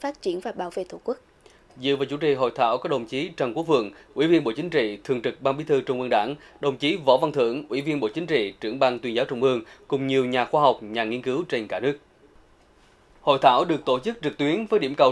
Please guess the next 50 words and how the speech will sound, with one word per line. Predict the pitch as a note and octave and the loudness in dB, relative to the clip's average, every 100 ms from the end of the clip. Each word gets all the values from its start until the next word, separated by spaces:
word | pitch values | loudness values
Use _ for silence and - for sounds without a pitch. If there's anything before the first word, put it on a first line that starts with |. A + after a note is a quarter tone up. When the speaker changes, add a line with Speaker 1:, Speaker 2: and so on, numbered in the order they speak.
| - | 4
Speaker 2:
trung | D#3+ | 2
tâm | D#3+ D#3 | 2 2
là | D3 | 2
Học | C3 A2+ | 0 0
viện | B2+ G#2+ | -4 -4
Chính | E3+ | -6
trị | E3 B2 | -4 -6
Quốc | E3+ | -2
gia | D#3+ C3+ | 0 2
Hồ | A#2+ - | 0 -4
Chí | D#3+ | -2
Minh, | D#3 C3+ - - - | -2 -2 -10 -14 -6
cùng | D3+ C#3 | -4 2
với | E3 | 2
sáu | G#3 G3+ | 2 0
mươi | G#3 E3 | 0 2
tám | D3+ G#3 | 2 2
điểm | D#3+ C3 | -2 0
cầu | C#3+ B2 A2+ | 4 4 2
tại | G#2+ | -2
các | F3 - | -2 -2
tỉnh, | A#2+ C#3+ | -4 -4
thành | B2 | -6
phố | A#2+ D3 - | -2 0 0
trong | C3+ | 0
cả | A#2 | 0
nước. | B2 A3 - - | 2 0 0 -12
Hội | - C3 | 0 0
thảo | C#3 C3 | 4 2
cũng | D#3 C#3+ | 2 0
đã | C3+ C3 | 2 0
nhận | D#3+ C3+ A#2+ | 0 -2 -2
được | B2+ - | -6 -2
hơn | D#3 D3 | -2 -2
sáu | - D#3+ | 0 -2
mươi | G3+ D#3+ D3+ | 0 -2 -2
tham | D3+ | -2
luận | C#3 A2+ | 0 0
của | G#2+ | -4
các | B2 F#3 | -6 -2
nhà | C3+ | -2
khoa | - D3 | 0 2
học, | B2+ - - - | 2 2 -10 -4
nhà | C#3 | -2
nghiên | D#3 E3 | 0 0
cứu | D#3+ G3 G#3 | 0 0 0
về | D3 | 0
Hồ | A#2 A#2+ A2 | 0 -2 -4
Chí | E3+ | 0
Minh. | E3 | 0